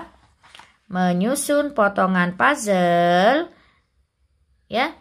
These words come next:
dilihat di halaman tiga puluh dua, kamu gunting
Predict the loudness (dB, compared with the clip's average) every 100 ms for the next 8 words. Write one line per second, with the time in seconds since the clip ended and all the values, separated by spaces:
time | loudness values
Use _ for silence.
0 | _ -4 0 2 2 4 0 0 0 2
1 | 4 2 2 0 -2 -6 -2 -2 -2 -4
2 | -4 -2 0 0 0 -2 -2 -4 -4 -4
3 | -2 -2 -2 0 0 0 -2 -6